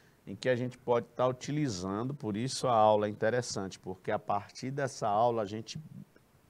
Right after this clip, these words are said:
acaba captando repertório sociocultural para as nossas redações. Beleza, pessoal?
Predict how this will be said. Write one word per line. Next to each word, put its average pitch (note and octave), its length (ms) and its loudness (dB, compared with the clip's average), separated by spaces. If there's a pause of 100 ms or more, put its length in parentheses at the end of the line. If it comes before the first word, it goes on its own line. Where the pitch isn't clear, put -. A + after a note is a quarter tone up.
(100)
acaba G2+ 640 2 (760)
captando C3 800 0
repertório B2+ 840 -2
sociocultural B2+ 880 -2
para C3+ 120 -4
as B2+ 80 -4
nossas A#2+ 340 -6
redações. A#2+ 840 -8 (1300)
Beleza, F#2 420 -4
pessoal? G#2+ 400 -8